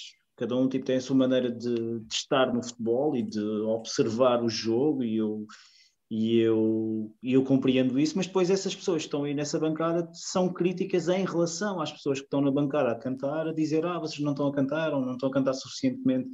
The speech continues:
ou os cânticos não são apelativos", quando não fazem também algo para, para mudar esse cenário. Felizmente, mais uma vez, também não querendo estar aqui a ser, a ser um pouco,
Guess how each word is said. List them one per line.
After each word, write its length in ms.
ou 120
os 100
cânticos 380
não 100
são 500
apelativos", 800
quando 280
não 180
fazem 400
também 320
algo 460
para, 420
para 200
mudar 540
esse 300
cenário. 500
Felizmente, 640
mais 300
uma 180
vez, 360
também 200
não 80
querendo 220
estar 220
aqui 260
a 40
ser, 380
a 80
ser 460
um 140
pouco, 1300